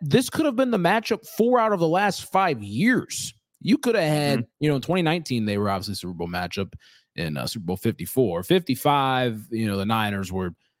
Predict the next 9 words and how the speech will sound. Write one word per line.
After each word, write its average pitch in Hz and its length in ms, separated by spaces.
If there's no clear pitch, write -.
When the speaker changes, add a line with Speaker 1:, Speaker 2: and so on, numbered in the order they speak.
Speaker 1:
injury 131 520
riddled, 104 640
plagued, 110 680
whatever 104 340
you 101 100
wanna 104 180
call 92 260
them. 90 220
And, 90 200